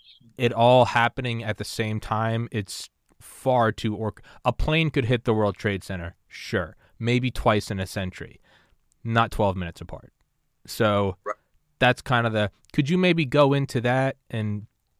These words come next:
Speaker 1: your tweets
Speaker 2: Sure, there
Speaker 1: about should there be, should Congress start to look at the World Economic Forum and their statements as credible threats?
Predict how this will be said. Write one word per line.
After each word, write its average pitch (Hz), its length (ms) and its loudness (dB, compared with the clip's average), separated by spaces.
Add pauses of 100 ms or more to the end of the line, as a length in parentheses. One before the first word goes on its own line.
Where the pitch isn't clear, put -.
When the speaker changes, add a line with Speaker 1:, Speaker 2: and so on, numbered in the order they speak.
(220)
Speaker 1:
your 107 160 -2
tweets 131 220 0
Speaker 2:
Sure, 254 140 4
there 262 100 4
Speaker 1:
about 123 260 2
should 127 320 -4
there 120 120 2
be, 117 320 0 (180)
should - 260 -4
Congress 120 420 2
start - 320 -2
to - 80 -8
look 113 220 -2
at 120 240 -2
the 107 60 -8
World 110 200 0
Economic 107 380 -4
Forum 117 240 -2
and 104 120 -6
their 101 80 -6
statements 98 480 -8
as - 220 -6 (220)
credible 104 320 -2
threats? - 500 -8